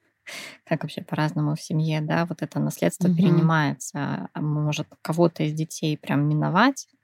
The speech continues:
Speaker 1: а
Speaker 2: Мгм.
Speaker 1: кто-то прям пойдет по этому сценарию.
Speaker 2: Я не знаю точно, как, э, как у нее э-, это, но вот внешне кажется, что ее это не коснулось.
Speaker 1: М.
Speaker 2: М.
Speaker 1: У нас еще есть отклик от Насти, нашей коллеги.
Speaker 2: Привет, Настя.
Speaker 1: Привет, Настя.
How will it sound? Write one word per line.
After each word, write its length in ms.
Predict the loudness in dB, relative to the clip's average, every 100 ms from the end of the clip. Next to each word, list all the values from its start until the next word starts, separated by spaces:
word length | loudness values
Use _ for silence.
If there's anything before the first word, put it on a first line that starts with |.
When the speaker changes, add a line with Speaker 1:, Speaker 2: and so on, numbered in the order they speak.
| 0
Speaker 1:
а 360 | 4 6 4 4
Speaker 2:
Мгм. 60 |
Speaker 1:
кто-то 340 | 0 -2 -2 -4
прям 340 | -4 -4 -2
пойдет 400 | -4 -4 -2 -4
по 100 | -6
этому 400 | -6 -6 -6 -6
сценарию. 760 | -6 -10 -6 -4 -2 -4 -8 0
Speaker 2:
Я 100 | 6
не 100 | 8
знаю 260 | 8 6
точно, 380 | 4 -2 -2 -4
как, 380 | 0 -2 -2 -6
э, 260 | -2 0 0
как 240 | -2 -6 -2
у 40 |
нее 360 | -2 0 2 4
э-, 240 | 4 2
это, 360 | -2 -8 -8 -6
но 220 | -2 0 -2
вот 120 | -6 _ _
внешне 760 | -6 0 4 4 0 -6 -8 -6
кажется, 440 | -6 -4 -4 -6
что 200 | -8 -6 -6
ее 220 | -4 -6
это 180 | -6 -6
не 120 | -6
коснулось. 760 | -8 -10 -8 -8 -8 -10 -14 -20 _
Speaker 1:
М. 60 | -2 0
Speaker 2:
М. 300 | 0 -2 -8 _ _ _ _ _ _ _ _ _
Speaker 1:
У 60 | 2
нас 160 | 2
еще 200 | 2 2
есть 220 | 2 2 0
отклик 340 | 0 -2 -2
от 120 | 0
Насти, 500 | 2 2 0 -2 -2 -2
нашей 280 | 0 0 0
коллеги. 600 | -2 0 2 4 4 2
Speaker 2:
Привет, 320 | 2 2 4
Настя. 440 | 6 4 2 -2 0
Speaker 1:
Привет, 260 | 0 -2 -2
Настя. 460 | -8 -8 -8 -10